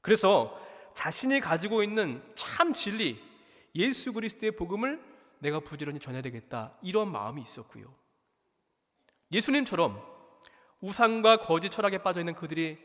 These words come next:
마음이 안타까워서 그 예수님의 마음을 가지고 부지런히 복음을 전했습니다.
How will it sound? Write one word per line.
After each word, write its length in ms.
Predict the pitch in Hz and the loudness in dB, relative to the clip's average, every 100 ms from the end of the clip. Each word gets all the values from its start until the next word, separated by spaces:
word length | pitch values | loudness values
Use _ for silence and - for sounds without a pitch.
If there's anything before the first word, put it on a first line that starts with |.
| - _ | -20 _
마음이 340 | - 131 160 175 | -4 -2 -2 -4
안타까워서 960 | - 120 - 180 165 123 117 135 147 147 | -6 -10 -8 -8 -6 -4 -6 -8 -10 -10
그 100 | 180 | -2
예수님의 360 | 156 - 220 208 | -2 0 -2 -2
마음을 400 | - 165 226 240 | 0 0 0 -4
가지고 480 | 131 131 170 269 - _ _ _ _ | -8 -8 -10 -10 -12 _ _ _ _
부지런히 400 | - 202 220 214 | -12 -4 -2 -2
복음을 340 | 214 147 151 | -6 -4 -4
전했습니다. 600 | 135 120 - - 107 - | -4 -10 -12 -16 -20 -20